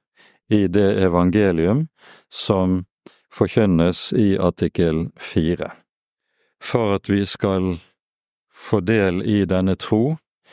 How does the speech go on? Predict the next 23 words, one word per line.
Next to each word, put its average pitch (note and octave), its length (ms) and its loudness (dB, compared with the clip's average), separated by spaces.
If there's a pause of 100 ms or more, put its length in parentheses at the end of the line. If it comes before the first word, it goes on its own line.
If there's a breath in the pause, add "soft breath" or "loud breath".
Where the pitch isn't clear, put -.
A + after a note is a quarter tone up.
(320 loud breath)
er F#2+ 160 2
det G2+ 180 2
innstiftet G2+ 960 0
en F2 180 2
tjeneste G#2+ 680 0
med F#2 160 2
å E2+ 60 -4
forkynne G2 680 0
evangeliet F2+ 800 2
og G#2 220 0
forvalte F#2+ 640 0
sakramentene, F2+ 1000 0
sies F2+ 460 -2
det. A2+ 140 2 (680 loud breath)
For G2+ 260 0
ved G2+ 180 2
ordet A2 480 2
og A#2 240 2
sakramentene G2 1160 0 (580 soft breath)
som G2 500 0 (140)
midler G2 800 2
gis G2+ 520 2
Den F2 220 0